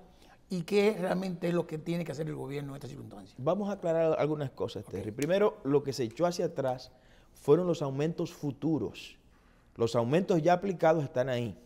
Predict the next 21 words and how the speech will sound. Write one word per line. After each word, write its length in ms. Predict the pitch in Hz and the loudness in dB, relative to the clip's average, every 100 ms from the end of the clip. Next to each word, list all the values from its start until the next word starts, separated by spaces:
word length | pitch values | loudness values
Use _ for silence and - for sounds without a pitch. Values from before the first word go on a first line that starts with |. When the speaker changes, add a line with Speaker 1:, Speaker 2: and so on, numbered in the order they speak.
| - | -20
Speaker 1:
Exacto. 380 | - - - - | -20 -20 -10 -2
Speaker 2:
Y 0 | |
Speaker 1:
Eso 160 | 170 | -2
no, 40 | 170 | 0
eso 140 | 165 | 0
no 80 | 175 | 2
se 80 | 170 | 4
va 140 | 165 | 4
a 20 | |
revocar. 240 | - 127 131 | 4 2 4
Speaker 2:
No, 300 | 160 139 - | 6 4 2
y 100 | 139 | -2
totalizan, 600 | 135 139 - 135 196 202 202 | 0 -2 0 0 0 -2 -4
doctor, 500 | 175 - 139 131 - - - | -2 0 0 0 -8 -20 -8
escucha 380 | 117 - 139 165 | -8 -4 -4 -2
el 80 | 151 | -4
número, 340 | 120 113 - - - | -6 -8 -12 -16 -6
veinticinco 640 | 131 127 120 - 151 170 | -4 -4 -6 -6 -4 -4
millones 380 | 147 117 120 135 | -2 0 -2 -2
de 80 | 139 | -4
dólares. 460 | 165 - - - | -6 -8 -10 -18